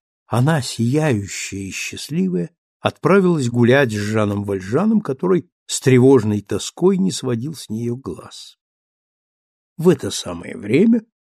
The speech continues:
Мариус увидел её в Люксембургском саду после шестимесячного промежутка.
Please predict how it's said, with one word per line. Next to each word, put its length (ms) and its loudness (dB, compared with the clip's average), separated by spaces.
Мариус 640 4
увидел 540 4
её 400 2
в 100 -6
Люксембургском 880 0
саду 420 -2
после 500 -4
шестимесячного 1300 -4
промежутка. 920 -16